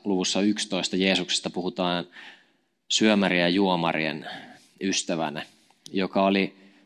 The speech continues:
tuohon aikaan myös sy-, synonyymi sanalle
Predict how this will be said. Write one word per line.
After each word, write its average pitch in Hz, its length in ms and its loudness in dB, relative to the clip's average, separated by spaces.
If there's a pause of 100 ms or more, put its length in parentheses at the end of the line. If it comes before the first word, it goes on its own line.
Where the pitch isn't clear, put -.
(120)
tuohon 98 240 0
aikaan 87 340 0
myös 90 260 0
sy-, 110 180 0
synonyymi 87 760 2
sanalle 85 640 0